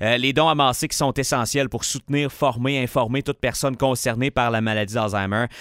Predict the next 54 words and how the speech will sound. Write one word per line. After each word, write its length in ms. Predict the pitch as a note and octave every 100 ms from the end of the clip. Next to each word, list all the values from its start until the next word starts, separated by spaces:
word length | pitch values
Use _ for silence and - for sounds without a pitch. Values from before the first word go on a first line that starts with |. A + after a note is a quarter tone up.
| -
et, 180 | F#2+ G#2+
euh, 120 | G#2 G2
offrir 420 | A2+ - C3+ B2
du 160 | G#2+
répit 380 | G#2+ B2+ - A2 -
aux 140 | G2
proches 360 | - G#2 G#2 G#2+
aidants. 500 | F#2 G2 F#2 G2+ C#3 - - -
Pour 120 | G#3
vous 120 | F#3
inscrire 460 | G3+ F#3+ - G3+ F3
ou 80 | D3+
faire 320 | - F#3+ F3+
un 140 | E3+ D3
don, 180 | D#3+
c'est 140 | C#3+ C3
sur 240 | - C3+
le 180 | B2 -
alzheimer 640 | C#3 D3 C#3+ C3+ C#3+ D3 - -
point 300 | A#2 B2+ C3+ - _
C 380 | - - A2+ - -
A. 200 | A#2+ C#3 -
Soyez 600 | - - G#2 F#2+ A#2+ D3 - A#2
généreux. 680 | A2+ C3+ C#3+ B2 A2+ G2+ G2 - A#2 - - -
D'ailleurs, 360 | G#2+ B2 C#3+ C#3+
un 140 | E3
qui 100 | E3+
est 40 | F3
très 180 | F3+
généreux 440 | E3+ F3 E3+ E3 F#3
de 120 | F3+
son 280 | - F#3 F3+
temps, 280 | - G3 B3+
c'est 180 | -
l'ami 240 | F3+ D#3+ E3+
Mathias 440 | D#3+ D3 E3 E3
Turcotte 480 | - C#3+ - E3 -
qui, 220 | - D#3+
pour 160 | - D3+
les 80 | C#3+
prochains 320 | - C#3 C#3
jours, 180 | B2+ D#3+
viendra 420 | C#3+ B2 C3+ D3
s'installer 420 | - C#3+ D3 C#3
avec 200 | F#3 D#3+ C3
nous 120 | D3
pour 260 | C3+ A2+
un 80 | A#2
bulletin 400 | G#2+ A#2 G#2 C#3+
de 100 | B2+
nouvelles 560 | A#2+ B2 A2+ D3 E3 A#2+
sur 240 | - A#2
le 120 | A2 G2+
coup 200 | -